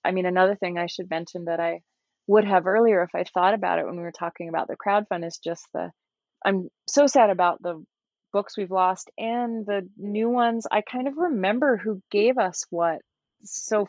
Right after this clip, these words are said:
far, and I, I think I will mostly remember, and it's extra sweet. Suddenly our whole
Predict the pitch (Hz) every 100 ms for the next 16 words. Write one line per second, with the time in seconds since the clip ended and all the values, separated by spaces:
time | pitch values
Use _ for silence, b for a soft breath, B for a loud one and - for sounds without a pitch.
0 | - 214 214 214 196 190 190 185 185 -
1 | _ _ _ _ - 220 359 339 262 220
2 | 208 202 247 269 - 214 202 180 175 202
3 | 320 370 214 214 - - _ - 202 -
4 | - 214 - - 254 190 - - - 202
5 | 214 214 208 190 185 175 196 185